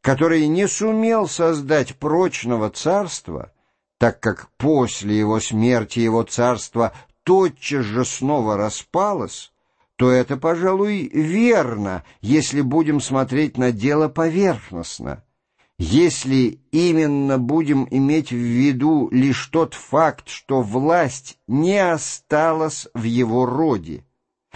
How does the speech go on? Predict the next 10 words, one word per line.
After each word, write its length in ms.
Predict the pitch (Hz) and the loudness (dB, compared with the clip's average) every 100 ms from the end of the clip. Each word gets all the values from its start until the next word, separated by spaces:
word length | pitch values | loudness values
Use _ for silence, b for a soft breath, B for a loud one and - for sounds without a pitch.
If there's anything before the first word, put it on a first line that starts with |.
| B | B
но 400 | 123 147 143 - - | 2 4 4 0 -6
власть 680 | 101 113 117 113 110 - - | -6 0 2 2 -2 -10 -10
греков 920 | 98 104 117 196 180 - 85 - _ | -4 0 2 2 0 -6 -12 -14 _
осталась. 880 | - 98 - - 80 67 - - - _ _ _ 113 110 | -6 -6 -6 -4 -4 -4 -12 -18 -20 _ _ _ -6 2
Александр, 1000 | 135 135 131 - 131 160 170 175 175 - | 4 4 0 0 2 2 0 -4 -6 -8
следовательно, 1000 | - 160 175 170 175 175 - 160 165 165 B B | -6 0 2 2 0 -2 -2 0 0 0 B B
основал 680 | B 147 139 147 151 165 160 - | B 0 0 -2 2 2 0 -2
обширную 1300 | 143 135 - - 170 202 214 196 190 202 208 196 - | -2 -2 -8 -6 -2 0 0 0 0 0 0 -2 0
азиатскую 1160 | 147 131 139 147 175 175 - 156 156 160 - 156 | 0 0 0 2 2 -2 -6 0 2 2 2 0
империю 1000 | 147 127 - 165 180 143 131 123 117 | -2 -4 -2 4 4 4 2 2 0